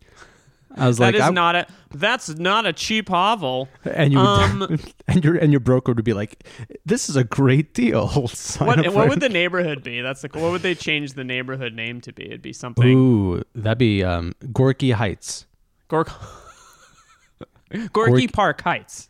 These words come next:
Speaker 1: Gorky
Speaker 2: Gorky
Speaker 1: Park,
Speaker 2: Park
Speaker 1: Gorky
Speaker 2: Heights.
Speaker 1: Park Heights. Yeah.
Speaker 2: Thank
Speaker 1: And
Speaker 2: you
Speaker 1: the
Speaker 2: very
Speaker 1: par-,
Speaker 2: much.
Speaker 1: and the park is two and a half miles <laughs> away.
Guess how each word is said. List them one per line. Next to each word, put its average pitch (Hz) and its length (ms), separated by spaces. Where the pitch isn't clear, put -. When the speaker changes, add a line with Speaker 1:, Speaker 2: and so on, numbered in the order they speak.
Speaker 1:
Gorky 131 280
Speaker 2:
Gorky 123 280
Speaker 1:
Park, 143 260
Speaker 2:
Park 135 140
Speaker 1:
Gorky 135 200
Speaker 2:
Heights. - 180
Speaker 1:
Park 117 280
Heights. - 580
Yeah. 101 120
Speaker 2:
Thank 175 120
Speaker 1:
And 120 60
Speaker 2:
you 131 60
Speaker 1:
the - 40
Speaker 2:
very 156 120
Speaker 1:
par-, 147 80
Speaker 2:
much. 143 360
Speaker 1:
and 131 120
the 131 60
park 131 300
is 127 140
two - 280
and 120 80
a 113 80
half 117 240
miles 113 340
<laughs> 85 80
away. 123 500